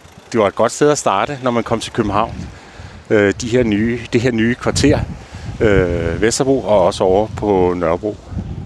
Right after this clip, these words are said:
Nu har vi kigget ind i, øh, Kødbyen, og vi har snakket lidt om, at det her, det har altså været centrum for alle slagterierne. Men tiden er også løbet fra det store, centrale slagtersted,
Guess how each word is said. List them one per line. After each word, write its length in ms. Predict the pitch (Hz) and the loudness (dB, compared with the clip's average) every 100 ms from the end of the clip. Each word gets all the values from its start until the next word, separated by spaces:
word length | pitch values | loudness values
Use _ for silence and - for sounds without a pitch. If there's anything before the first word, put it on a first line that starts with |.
| - - - - - - _ | -12 -14 -18 -20 -20 -20 _
Nu 120 | 113 | 0
har 140 | 110 120 | 2 0
vi 220 | 110 117 | 0 -4
kigget 540 | - 127 120 143 135 123 | -2 -2 2 4 4 2
ind 380 | 113 123 117 131 | 0 0 -2 0
i, 320 | 113 107 98 | 2 2 2
øh, 380 | 92 87 82 85 | 2 2 0 0
Kødbyen, 640 | 117 120 135 127 110 113 - - - - - - - - | 2 2 4 2 0 -6 -12 -20 -20 -20 -20 -20 -20 -2
og 240 | 113 92 | 0 0
vi 80 | 101 | -4
har 140 | 90 | -4
snakket 380 | 98 110 95 104 | -2 -2 0 0
lidt 180 | 107 110 | 0 2
om, 220 | 98 92 - - - - - - - - | 2 0 -6 -18 -18 -18 -18 -20 -20 -16
at 140 | - | -4
det 80 | 117 | 0
her, 140 | 107 | 0
det 140 | 110 101 | 0 -2
har 180 | 104 98 | -2 -2
altså 200 | - 101 | -2 -2
været 160 | 98 | -2
centrum 420 | - 107 101 123 | 0 -2 0 -4
for 280 | 107 104 92 - - | 0 0 -2 -6 -2
alle 180 | 101 | -2
slagterierne. 760 | 98 127 104 - 101 107 107 110 - - - - - - - - | 0 -2 -4 -2 -4 -4 -6 -8 -14 -20 -20 -20 -18 -18 -10 -4
Men 100 | 127 | 0
tiden 300 | 147 151 135 | 4 4 6
er 40 | |
også 240 | 120 - | 4 4
løbet 240 | 147 135 120 | 2 4 2
fra 300 | - 107 104 - - - - | 2 0 0 -8 -16 -18 -8
det 80 | - | -4
store, 420 | - 117 107 135 | 0 0 2 2
centrale 640 | 123 127 110 - 104 113 117 | 0 -2 -2 0 -2 -2 -6
slagtersted, 680 | - 107 - 135 - 123 | -2 -2 -2 -8 0 0